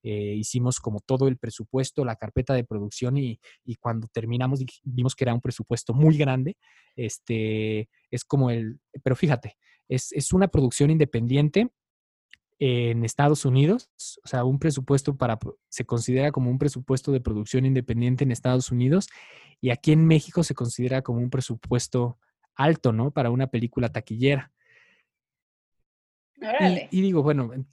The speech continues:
Speaker 1: eh, eh, lo teníamos ahí, o sea, lo teníamos ahí, ¿no?
Speaker 2: Ujú.
Speaker 1: Y dijimos, bueno, creo que está complicado, ¿no? Nos, nos, nos la volamos un poco viendo producir esto. Entonces fue,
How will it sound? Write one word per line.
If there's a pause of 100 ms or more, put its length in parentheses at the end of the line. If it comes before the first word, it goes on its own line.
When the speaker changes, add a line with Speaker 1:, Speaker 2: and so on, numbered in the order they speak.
(300)
Speaker 1:
eh,
eh,
lo
teníamos
ahí,
o
sea,
lo
teníamos
ahí,
¿no?
Speaker 2:
Ujú.
Speaker 1:
Y
dijimos,
bueno,
creo
que
está
complicado,
¿no?
Nos,
nos,
nos
la
volamos
un
poco
viendo
producir
esto. (360)
Entonces
fue,